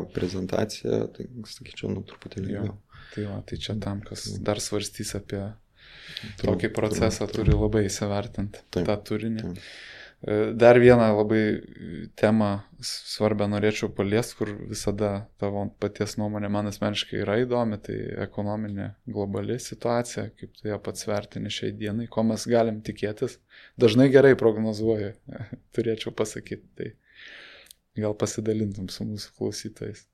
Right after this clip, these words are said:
Speaker 1: Žinai, vat, kaip pasakojau, nu, kaip prognozuoji tą, tą, kas čia per sezonas bus. Na, viena, iš tikrųjų viduj, e, kaip, nu, ta, ta bendra aplinka tai taip neramina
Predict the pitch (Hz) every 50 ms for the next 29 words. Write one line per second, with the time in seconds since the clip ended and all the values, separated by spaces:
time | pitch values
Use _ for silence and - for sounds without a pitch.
0 | _ _ _ _ - 247 - - 254 226 - 107 101 101 98 92 90 90 - -
1 | - - _ - - - 107 107 - - 90 - - - 95 95 - - 92 101
2 | 95 98 101 98 101 - - - - _ - 92 92 92 92 92 90 101 98 92
3 | 85 - - 92 90 92 90 90 - 95 98 - - - 127 123 135 156 135 127
4 | - _ - - 107 87 87 87 - - - - - - - - - 85 - -
5 | 87 82 98 98 92 82 80 80 80 85 85 98 - - - _ _ _ _ _
6 | _ _ _ _ - - - - - - _ _ _ - - - - - - -
7 | - - - - - - - - - - - - 98 95 92 - - - - -
8 | - - 98 104 107 110 110 110 107 104 107 - - - - - _ _ _ _
9 | _ _ _ _ _ _ _ _ _ _ - - _ _ _ _ _ _ _ -
10 | 117 - - 110 107 131 143 127 110 107 107 120 131 131 127 120 - - - -
11 | - - - - - - - - - - - - - 104 - 104 107 - 98 92
12 | - - 107 104 98 98 95 95 120 120 - - 104 101 101 - 107 104 - -
13 | - - - 95 - 104 101 90 85 85 85 85 92 101 -